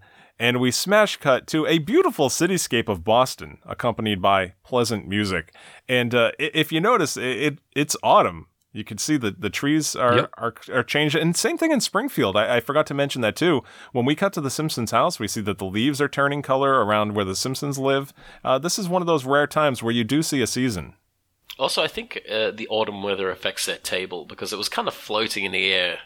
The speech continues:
Speaker 3: in that last scene.
Speaker 1: Oh, yeah, you pointed that out to me, Hamish. That was
Speaker 3: Yeah.
Speaker 1: very interesting.
Speaker 3: <laughs> Yeah. It's just a weird thing I noticed. I was like, "Oh," 'cause, like, the,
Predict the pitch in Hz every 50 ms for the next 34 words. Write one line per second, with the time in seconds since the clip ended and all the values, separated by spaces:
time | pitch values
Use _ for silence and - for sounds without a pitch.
0 | _ - - - - - - 95 98 - - - - - - 95 92 95 - _
1 | _ _ _ _ _ _ - - - - - - 214 254 294 302 311 294 240 190
2 | 214 220 - - 277 285 262 214 190 175 208 233 233 - 170 135 120 110 101 95
3 | 95 - - 156 190 214 190 160 156 139 123 139 175 170 139 - - - 87 90
4 | 85 - - - - - - - - - - - - - - - - - 175 165
5 | - 143 131 131 139 143 143 143 139 - - 147 131 113 110 110 113 120 113 107
6 | - - - 123 110 - 120 113 113 - - 226 214 156 113 - - 139 117 -
7 | 127 120 - - - - _ _ _ _ _ - 127 107